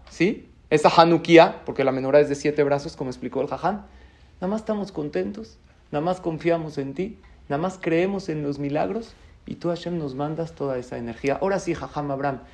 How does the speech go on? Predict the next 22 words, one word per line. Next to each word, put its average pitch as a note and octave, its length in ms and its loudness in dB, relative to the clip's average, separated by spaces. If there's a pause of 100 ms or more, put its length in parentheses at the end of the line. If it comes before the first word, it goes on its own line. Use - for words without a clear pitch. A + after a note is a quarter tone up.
(300)
¿qué G3 120 2
milagros F3 580 0
tenemos D3 480 -4
el B2+ 120 -4
día C#3+ 220 0
de C3+ 80 -2
hoy D3+ 100 0
para - 280 -6
compartirles D3+ 640 -4
a C#3+ 60 -6
todas, D3+ 240 -2
para C3 200 -2
leitazek, C#3 520 -2
para F#3+ 160 4
fortalecernos, F3+ 840 4 (440)
cómo F#3 260 2
los D3+ 200 2
milagros C#3+ 540 0
existen C3+ 460 -4
hoy C3 140 -4
en B2 120 -4
día? A#2 180 -2